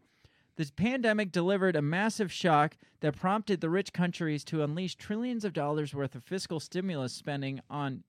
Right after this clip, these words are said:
emergency basis to help send a rapid economic, seed a rapid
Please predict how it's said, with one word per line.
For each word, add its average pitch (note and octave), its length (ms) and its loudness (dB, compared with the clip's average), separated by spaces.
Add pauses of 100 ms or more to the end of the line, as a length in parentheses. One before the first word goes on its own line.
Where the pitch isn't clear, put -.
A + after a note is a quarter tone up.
emergency F#3 520 -4
basis D3 400 -2
to D3 140 -4
help E3 260 -2
send D#3+ 260 -4
a C3 80 0
rapid D3 420 0
economic, C#3+ 720 -4 (480)
seed G#3+ 320 -6
a D#3 80 2
rapid D3 500 -2